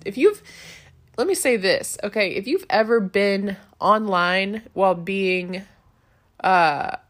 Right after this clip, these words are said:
you know, going through a traumatic experience, um, yeah, you, you've probably lost some people, right? And that really fucking hurts. Um, you know, my behavior probably fucking sucked.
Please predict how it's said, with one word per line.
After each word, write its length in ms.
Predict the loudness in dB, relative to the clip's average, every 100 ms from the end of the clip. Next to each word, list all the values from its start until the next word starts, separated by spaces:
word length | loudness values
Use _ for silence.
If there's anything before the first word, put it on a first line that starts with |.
| -4
you 120 | 0
know, 160 | 2
going 440 | 0 2 2 2 -2
through 640 | -8 -4 -2 -2 -4 -6 -6
a 60 | -6
traumatic 440 | -2 0 0 0
experience, 880 | -4 -8 -6 -4 -2 0 -2 -6 -12 -4
um, 400 | -2 -2 -4 -8 _ -20 -20 -20 -20 _ _ 0
yeah, 360 | 2 4 2 -2
you, 280 | -4 -4 -4 -4
you've 160 | -6
probably 300 | 0 4 4
lost 340 | 4 4 4 0
some 120 | -8
people, 580 | -8 -10 -6 -6 -6 -10 -18 _ -6
right? 480 | -4 -2 -4 -6 -8
And 160 | -6
that 200 | -4 -4
really 320 | 0 2 2 0
fucking 440 | -2 -2 -4 -6
hurts. 640 | -4 -2 -2 -4 -8 -8 -6 -2
Um, 540 | 0 2 0 -4 -10 -14 _ _ _ _ _ -12
you 120 | -4 -2
know, 140 | 0
my 140 | 0
behavior 440 | -2 -2 -2 0 -2
probably 320 | 0 0 -2
fucking 600 | -6 -8 -6 -6 -8 -12
sucked. 640 | -6 -2 -2 -2 -8 -20